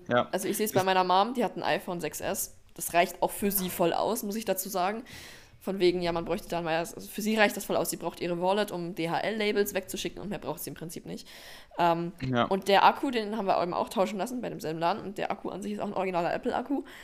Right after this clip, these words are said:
Speaker 2: aber, und das ist das Komische, der hat jetzt wieder hundert Prozent Kapazität, aber das Ding ist immer noch, das Ding ist bei fast keiner Verwendung, also wirklich vielleicht acht Aktivierungen am Tag,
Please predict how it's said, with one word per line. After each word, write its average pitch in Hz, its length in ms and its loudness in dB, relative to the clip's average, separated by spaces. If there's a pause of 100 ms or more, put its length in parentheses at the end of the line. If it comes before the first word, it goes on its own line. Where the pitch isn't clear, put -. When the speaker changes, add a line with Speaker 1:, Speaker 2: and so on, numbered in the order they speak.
(120)
Speaker 2:
aber, - 440 4
und 180 80 -8
das 185 80 -4
ist 202 100 -10
das - 140 -6
Komische, 220 480 -4 (340)
der 233 60 2
hat 196 60 6
jetzt 202 120 0
wieder 220 140 2
hundert 240 180 0
Prozent 226 260 -4
Kapazität, 220 560 -2
aber 165 120 2
das 202 80 0
Ding 180 100 -2
ist - 100 -4
immer 190 120 0
noch, 165 180 -2
das 151 300 -2
Ding 190 120 -4
ist 190 160 -6
bei 165 140 0
fast - 380 -2
keiner 240 240 0
Verwendung, 202 180 2
also 185 140 -4
wirklich 196 260 -6 (300)
vielleicht 196 280 2
acht - 220 4
Aktivierungen 208 540 0
am 160 100 -4
Tag, 175 380 2